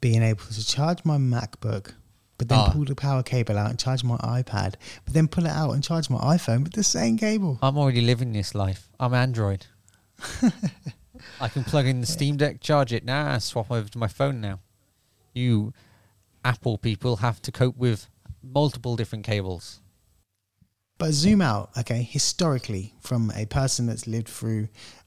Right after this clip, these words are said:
Speaker 1: all sorts of proprietary cables, this has never happened in history. The closest we got was when we had figure eight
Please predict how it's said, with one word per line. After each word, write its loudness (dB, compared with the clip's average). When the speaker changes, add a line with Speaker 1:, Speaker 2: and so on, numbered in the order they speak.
Speaker 1:
all 0
sorts -2
of -4
proprietary 0
cables, -2
this 0
has -2
never 2
happened 0
in 2
history. -2
The -2
closest 0
we -2
got 0
was -2
when 2
we 2
had 0
figure -2
eight -2